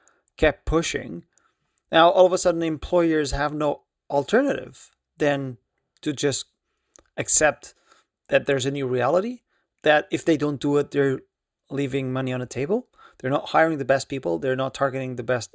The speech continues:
um, business. And that, that is a need, because now companies, uh, were facing and, uh, situating themselves between a rock and a hard place, which is, "I need to go remote. I need to go global, but I can't do it myself."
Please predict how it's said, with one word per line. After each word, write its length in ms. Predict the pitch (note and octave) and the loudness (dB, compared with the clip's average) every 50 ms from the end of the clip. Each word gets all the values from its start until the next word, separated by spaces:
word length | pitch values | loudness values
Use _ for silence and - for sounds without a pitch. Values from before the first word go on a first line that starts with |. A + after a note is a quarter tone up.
| - | -10
um, 180 | - B2+ B2 A#2 | -8 -8 -8 -6
business. 500 | A2 B2 B2 C#3 D3 D3+ C#3+ - - - - _ _ _ - | -6 -8 -6 -8 -8 -8 -8 -10 -10 -12 -16 _ _ _ -6
And 120 | C#3+ C#3+ B2+ | -2 2 6
that, 440 | D#3 D3+ D3 C#3+ - - - - _ _ | 6 8 6 6 2 -4 -18 -20 _ _
that 160 | - E3 D#3+ E3+ | 2 4 4 4
is 140 | F3 D3 | 4 2
a 60 | D#3 C#3+ | 0 -4
need, 540 | C#3 D3 E3 F#3+ F#3 C#3+ A#2+ G#2+ G#2+ - - _ _ _ _ _ _ _ _ _ _ _ - | -2 -2 -2 0 0 -2 -2 -6 -8 -14 -20 _ _ _ _ _ _ _ _ _ _ _ -4
because 460 | D3+ C#3 C#3+ D#3 D3+ C#3+ B2+ B2 - _ - | -2 2 2 2 2 2 0 -4 -10 _ -4
now 320 | D3 D3 D3 D3+ D3+ D3+ | 0 4 4 4 4 2
companies, 520 | - - D3 C#3+ D3+ D3+ C#3+ B2+ - - - _ - | 0 -4 -6 -4 -4 -4 -4 -4 -6 -8 -10 _ -2
uh, 240 | - C3+ C3+ C3+ C#3 | 0 2 2 0 0
were 240 | C#3+ C3+ C3+ C#3+ C3+ | -2 -2 -2 -2 0
facing 540 | - - D3+ C#3+ - - C3+ C3 C3 - G#3 | 0 0 0 0 0 -4 -6 -6 -8 -10 -8
and, 200 | G#3+ C3+ C3+ - _ _ _ _ _ - | -8 -8 -8 -10 _ _ _ _ _ 0
uh, 220 | C#3 C3+ C3 C3+ | 2 2 2 0
situating 640 | - - - - F3 - - F3+ D3 C3+ C3+ C3+ | -2 -4 -2 -2 0 2 4 4 4 4 2 -2
themselves 560 | C3 C3+ C3 A#2+ - C#3 C3 C3+ C3+ C3 - - | -2 -4 -4 -2 0 2 2 2 0 -2 -6 -10
between 320 | - C#3 - - D3 C#3 | -10 -10 -8 -8 -6 -6
a 100 | C3+ B2+ | -6 -4
rock 300 | B2 C3+ C3 C3 C#3 - | -4 -2 -2 -2 -4 -4
and 140 | - C#3 C3 | -6 -8 -10
a 40 | B2 | -8
hard 280 | - C#3+ C#3+ C#3 - - | -6 -4 -4 -4 -4 -2
place, 280 | - F#3 D3 A#2+ - | -2 -2 -2 -4 -6
which 160 | - - - | -10 -12 -10
is, 260 | - C2 - - - - _ _ _ _ _ - - | -10 -10 -10 -12 -14 -18 _ _ _ _ _ -18 -14
"I 40 | G#2 | -10
need 260 | G#2+ A#2+ D3+ G#3+ A#3+ - | -6 -4 -4 -4 -2 -4
to 80 | D#3+ | -4
go 200 | B2 - C3 B2+ | 0 2 2 2
remote. 500 | A2+ A2+ A2+ B2 D3 C#3 A#2+ A#2 A#2 - - | 0 -2 -4 -4 -4 -2 -4 -4 -8 -10 -8
I 80 | - A#2+ | -6 -4
need 140 | C3+ E3 - | -4 -4 -4
to 60 | E3+ | -2
go 200 | C3 D3 C3+ C3+ | -2 0 0 -2
global, 580 | A#2 - - E3 E3 C#3 A#2+ A#2+ C#3+ E3 - _ _ _ _ _ _ _ _ _ _ _ _ _ | 0 0 0 0 0 0 -2 -4 -6 -6 -8 _ _ _ _ _ _ _ _ _ _ _ _ _
but 140 | - C#3+ C#3 | 4 6 6
I 80 | C#3+ C#3+ | 6 4
can't 400 | C#3 - - - D3 D3 C#3 - | 0 -4 -2 0 0 0 0 0
do 100 | - C#3+ | -2 -2
it 100 | C#3+ C#3 | -2 -2
myself." 600 | C#3 C3 B2+ - - G3 C#3+ - - - _ | -2 -4 -2 0 2 2 2 0 -2 -12 _